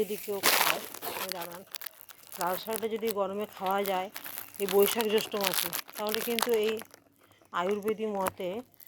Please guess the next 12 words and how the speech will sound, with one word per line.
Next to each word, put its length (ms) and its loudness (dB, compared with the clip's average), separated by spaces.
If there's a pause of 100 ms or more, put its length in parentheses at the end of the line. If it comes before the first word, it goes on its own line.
(400)
বৈশাখ 420 2
জ্যৈষ্ঠ 200 -2 (140)
মাসে 240 -4 (140)
যদি 160 -4 (120)
লাল 200 4 (140)
শাক, 180 -4 (140)
লাল 160 6 (100)
শাক 140 0 (100)
শুধু 240 -4
নয়, 180 -2
মানে 200 0
নোটে 200 0